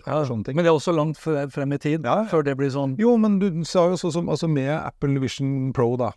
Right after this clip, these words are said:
Speaker 1: Ja.
Speaker 2: så der er det jo en fantasillion sensorer og kameraer på innsida også, som ikke bare filmer ansiktet ditt for at jeg skal se øynene dine,
Speaker 1: Nei.
Speaker 2: men som leser av eh,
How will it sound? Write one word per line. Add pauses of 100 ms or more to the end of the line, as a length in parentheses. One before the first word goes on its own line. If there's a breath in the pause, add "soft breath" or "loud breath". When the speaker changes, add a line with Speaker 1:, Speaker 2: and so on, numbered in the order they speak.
Speaker 1:
Ja.
Speaker 2:
så
der
er
det
jo
en
fantasillion
sensorer
og
kameraer
på
innsida
også,
som
ikke
bare (160)
filmer
ansiktet
ditt
for
at
jeg
skal
se
øynene
dine, (120)
Speaker 1:
Nei.
Speaker 2:
men
som
leser
av (520)
eh,